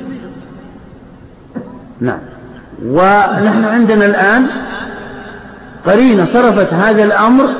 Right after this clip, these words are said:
من الوجوب إلى، إلى الإباحة، وهي كونه أتى بعد حظر، هذه قرينة صرفت، وإلا نحن نقول معكم بأن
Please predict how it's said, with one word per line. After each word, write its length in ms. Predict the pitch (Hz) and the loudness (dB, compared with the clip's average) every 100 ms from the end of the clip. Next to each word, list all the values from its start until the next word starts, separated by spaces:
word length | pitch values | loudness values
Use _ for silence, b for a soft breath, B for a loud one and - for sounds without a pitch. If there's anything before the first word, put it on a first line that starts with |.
| - - - 143 | -8 -10 -8 0
من 240 | 190 233 233 202 - | 2 4 2 0 0
الوجوب 420 | 208 214 220 208 | 2 2 2 2
إلى، 220 | 214 208 196 | 4 4 4
إلى 100 | 202 | 2
الإباحة، 600 | 202 196 214 247 254 285 - - - - | 4 2 2 2 2 0 -2 -10 -6 2
وهي 340 | 208 202 185 - - - - | 4 4 2 0 -8 -2 0
كونه 640 | 208 240 247 214 180 - 254 | 2 4 4 4 2 2 0
أتى 380 | 247 262 285 262 - - 170 | 2 2 2 0 -6 -6 0
بعد 360 | 247 247 269 | 0 0 2
حظر، 380 | 294 262 - 147 - - - - - | 0 0 -2 -4 -4 -10 -12 -12 -4
هذه 300 | 214 208 254 | 0 2 0
قرينة 480 | 240 156 120 123 131 - - - - | 0 2 2 0 -4 -10 -12 -14 -6
صرفت، 320 | 220 170 135 107 - - - - - - | -2 0 0 -6 -8 -14 -16 -16 -18 -4
وإلا 300 | 214 254 254 | 2 4 4
نحن 400 | 247 220 233 220 | 2 0 -2 0
نقول 340 | 214 226 220 220 | 0 2 2 2
معكم 400 | 220 185 175 165 | 0 0 0 0
بأن 400 | 165 180 180 175 | 2 2 2 0